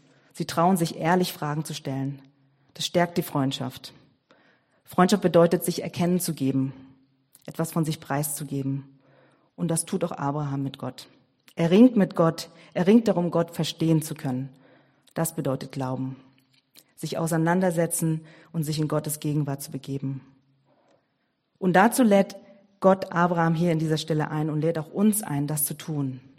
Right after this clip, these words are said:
Und ich ermutige euch, das auszuprobieren. Ich kann euch nur Mut machen, das zu tun, Gott eure Fragen zuzumuten. Ich habe das immer wieder erlebt,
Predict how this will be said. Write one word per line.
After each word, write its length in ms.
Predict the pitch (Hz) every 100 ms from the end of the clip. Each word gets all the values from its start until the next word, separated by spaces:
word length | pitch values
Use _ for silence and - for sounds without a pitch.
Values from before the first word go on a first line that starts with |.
| _
Und 120 | -
ich 60 | 170
ermutige 460 | 151 185 196 156
euch, 180 | 143 147
das 140 | 165 151
auszuprobieren. 840 | 185 214 202 - 147 135 135 143 - - - _ _ _ _ _ _ _ _ _ _
Ich 60 | -
kann 140 | 175
euch 120 | 165
nur 120 | 170
Mut 240 | 170 202 196
machen, 220 | 180 175
das 200 | 170 170
zu 120 | 170
tun, 540 | - 196 208 214 208 - -
Gott 200 | 180 -
eure 220 | 180 165
Fragen 680 | - - 165 190 196 190 190 - - _
zuzumuten. 840 | - 233 226 180 139 - 139 139 - - _ _ _ _
Ich 80 | -
habe 60 | 170
das 140 | 170
immer 200 | 208 196
wieder 200 | 196 196
erlebt, 540 | 170 165 190 214 -